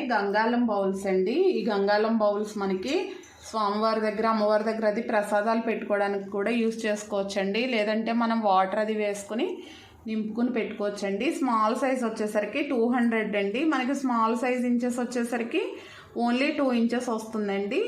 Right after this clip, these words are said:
ఈ లెంత్ చూసుకుంటే మనకి వన్ అండ్ హాఫ్ ఇంచెస్ వస్తుంది. సాలిడ్‌గా, స్ట్రాంగ్గా వస్తాయండి. నెక్స్ట్ సైజ్ వచ్చేసరికి మనకి హైట్ టూ అండ్ హాఫ్ ఇంచెస్ అండి.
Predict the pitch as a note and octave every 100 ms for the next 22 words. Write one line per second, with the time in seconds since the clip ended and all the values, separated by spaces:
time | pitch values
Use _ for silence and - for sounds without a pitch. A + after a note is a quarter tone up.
0 | A4+ - A#3 A#3+ B3 A3+ A#3 A#3 A#3+ A#3
1 | - A#3 A3 A3 G#3+ A3 C#4+ B3+ A3 G#3+
2 | A3 A3+ G#3 G#3 G3+ G3 F#3+ F#3+ G3+ G#3
3 | F#4+ B4+ - - - - A#3+ F#3 G3+ A3
4 | G#3+ A#3+ B3+ B3 A3+ G3+ G3+ G#3+ A#3+ A#3+
5 | - G#3 G3 G3 A3 E4 - - - -
6 | - - A3+ A3+ - C4 C4 B3 A#3+ A3+
7 | A#3 A3+ A#3 A3 G#3+ G3+ G3 C#4+ G4+ E4+
8 | A3+ G#3 G#3 G4 - - - - - -
9 | - B3+ B3 B3 B3 B3+ A#3+ B3 C4+ B3
10 | G#3+ G#3